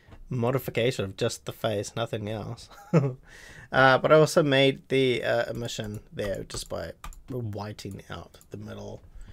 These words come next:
Uh, and now we can go ahead and save that as our portrait Uriuli. Oh no, we're gonna save that as the same thing that we put in here, right?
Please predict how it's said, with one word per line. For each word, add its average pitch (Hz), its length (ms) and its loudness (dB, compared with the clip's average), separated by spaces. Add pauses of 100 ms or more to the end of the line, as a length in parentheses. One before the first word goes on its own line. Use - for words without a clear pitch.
(460)
Uh, 107 300 -8
and 127 140 -6
now 143 160 0
we 139 80 -4
can 147 120 -4
go 151 160 0
ahead 156 400 2
and 151 380 0
save 139 720 2
that 180 920 2
as 131 300 -8
our 131 220 -6
portrait - 440 -12
Uriuli. 127 1120 0 (580)
Oh 127 100 -10
no, 110 180 -10
we're 127 100 -8
gonna 120 140 -8
save 117 260 -8
that 113 120 -6
as 113 180 -8
the 117 100 -14
same 120 180 -10
thing 113 180 -10
that 110 160 -10
we 113 120 -10 (100)
put 120 160 -10
in 110 140 -8
here, 110 240 -8
right? 113 280 -10